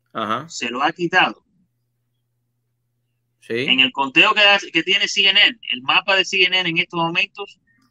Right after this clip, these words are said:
Speaker 2: le ha quitado el, el estado de, de Arizona a, a Joe Biden.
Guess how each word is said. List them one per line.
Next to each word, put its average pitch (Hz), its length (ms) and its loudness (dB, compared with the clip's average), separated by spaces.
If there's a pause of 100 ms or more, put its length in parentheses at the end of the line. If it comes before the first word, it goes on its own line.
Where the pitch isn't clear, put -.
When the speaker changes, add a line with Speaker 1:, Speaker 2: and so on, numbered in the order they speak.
(180)
Speaker 2:
le 127 200 2
ha 170 100 4
quitado 165 720 2 (760)
el, 131 560 2
el 131 120 2
estado 160 540 2
de, 135 260 2
de 131 120 -2
Arizona 175 560 -2 (580)
a, 123 760 4 (640)
a 127 180 2
Joe 139 200 -2
Biden. 123 240 0